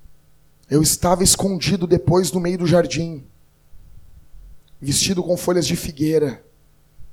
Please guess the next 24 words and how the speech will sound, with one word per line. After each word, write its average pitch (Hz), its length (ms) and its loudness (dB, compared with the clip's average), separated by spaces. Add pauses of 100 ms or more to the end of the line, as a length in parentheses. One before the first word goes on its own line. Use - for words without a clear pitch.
(280)
Estava 180 260 2
com 190 160 0
vergonha, 170 640 6
eu 135 40 0
estava 175 300 0
escondido. 175 840 0 (1400)
Eu 190 180 6
nunca 214 580 2
iria 202 360 2
até 190 180 -4
Deus. 151 680 -6 (240)
Eu 185 100 10
estava 196 340 4
com 190 300 2
medo 190 420 2
de 185 140 -4
Deus, 143 480 0 (160)
porque 147 220 -4
é 135 40 -4
assim - 360 0
que - 80 -4
o - 40 -2
pecador 165 420 0
fica. - 540 -12